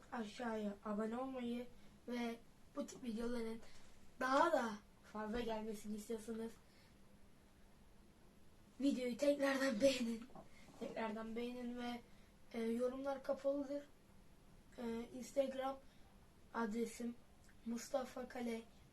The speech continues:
bin dokuz yüz üç. Onu da takip edin ve görüşürüz demeden önce nasıl, ne tip videolar gelsin onu da Instagram'dan D M atın. Sizleri seviyorum.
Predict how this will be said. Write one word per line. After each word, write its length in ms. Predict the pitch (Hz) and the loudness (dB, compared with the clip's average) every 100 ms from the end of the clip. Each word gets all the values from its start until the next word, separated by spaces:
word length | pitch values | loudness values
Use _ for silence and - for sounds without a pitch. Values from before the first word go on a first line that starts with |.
| - | -8
bin 160 | 247 247 | -4 -2
dokuz 400 | 233 - 208 208 | -4 -4 -2 -2
yüz 20 | |
üç. 80 | 202 - - - - - - 262 | -2 -4 -6 -8 -10 -12 -6 -2
Onu 260 | 262 240 | 0 0
da 120 | 220 226 | -2 -2
takip 320 | 254 247 - | -2 -2 -2
edin 320 | 247 220 233 - - - - - - | -2 -2 -4 -8 -18 -20 -20 -12 -4
ve 260 | 233 220 226 - - - - | -2 -2 -6 -14 -20 -20 -8
görüşürüz 560 | 269 262 208 277 240 214 - - | 0 0 0 -2 -2 -2 2 8
demeden 420 | 277 247 226 247 | 8 6 -2 -4
önce 440 | 254 233 226 254 254 - - - - - - - - 247 | -4 -4 -2 -4 -6 -14 -20 -20 -20 -20 -20 -20 -12 0
nasıl, 500 | 277 320 - 277 269 262 - 247 | 2 2 2 0 0 -6 -8 -4
ne 160 | 311 311 | -2 -4
tip 200 | 302 - | -8 -6
videolar 400 | 240 240 233 226 | -4 -2 -2 -4
gelsin 520 | 208 233 233 285 285 - | -4 -6 -4 -6 -8 -2
onu 280 | 269 247 240 | -2 0 0
da 240 | 277 277 - - - - | 0 0 -4 -20 -20 -12
Instagram'dan 840 | 262 - 277 220 247 226 262 262 | -10 2 4 4 2 0 -2 0
D 140 | 233 226 | 0 0
M 100 | 233 | 0
atın. 600 | 233 - 233 214 277 269 - - - - | -2 -4 -8 -4 -4 -4 -8 -20 -20 -10
Sizleri 340 | 247 220 247 226 | -6 -2 -2 -2
seviyorum. 520 | 269 247 254 254 | -2 -2 0 -2